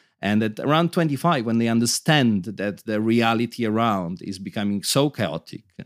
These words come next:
and, uh, we are losing so much contact, that maybe this experiment, they didn't appreciate it enough at the time living in woods.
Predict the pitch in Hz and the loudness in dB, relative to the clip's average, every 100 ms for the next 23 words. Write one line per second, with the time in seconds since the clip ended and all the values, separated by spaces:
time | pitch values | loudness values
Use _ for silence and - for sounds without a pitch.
0 | - 98 95 98 95 - 104 104 104 104 | -6 -2 0 0 -2 -2 -2 0 0 0
1 | 104 117 110 107 - 135 135 113 92 - | 0 0 0 -4 -2 0 2 2 -2 -6
2 | 104 92 82 71 - 87 110 113 139 139 | -2 -4 -4 -10 -8 -6 0 4 4 4
3 | 120 127 120 - - 120 113 104 95 90 | 0 0 -2 -6 0 2 2 0 -2 -2
4 | 98 95 113 113 104 101 - 107 110 95 | -2 0 0 0 -4 -6 -4 -2 0 -2
5 | 95 87 98 95 - - 95 87 90 98 | -2 -2 0 0 -2 -8 -6 -4 -4 -2
6 | 95 87 87 107 127 101 90 76 - - | 0 0 0 2 4 2 0 -4 -10 -16